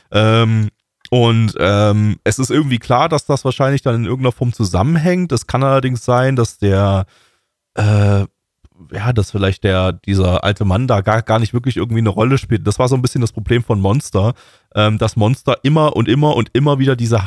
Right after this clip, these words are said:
diese kleinen Handlungsstränge aufgebaut hat zwischendrin, die du nicht zuordnen konntest der Hauptstory. Und da war dann wiederum das Problem, dass viele dieser Handlungsstränge dann tatsächlich auch gar nichts zu tun hatten mit der Hauptstory oder wirklich nur so ganz am Rande. Ähm,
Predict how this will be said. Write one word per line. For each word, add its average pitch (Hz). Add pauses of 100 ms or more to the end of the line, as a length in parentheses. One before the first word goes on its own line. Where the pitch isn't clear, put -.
(220)
diese 110
kleinen 117
Handlungsstränge 123
aufgebaut 95
hat 95
zwischendrin, 104 (280)
die 113
du 113
nicht -
zuordnen 123
konntest 92
der 92
Hauptstory. 120 (920)
Und 101
da 156
war 170
dann 123
wiederum 95
das 95
Problem, 92
dass 110
viele 135
dieser 117
Handlungsstränge 123
dann 113
tatsächlich 120
auch 110
gar 110
nichts 120
zu -
tun 139
hatten 113
mit 104
der 92
Hauptstory 98
oder 95
wirklich 117
nur 110
so 107
ganz 143
am -
Rande. 107 (460)
Ähm, 107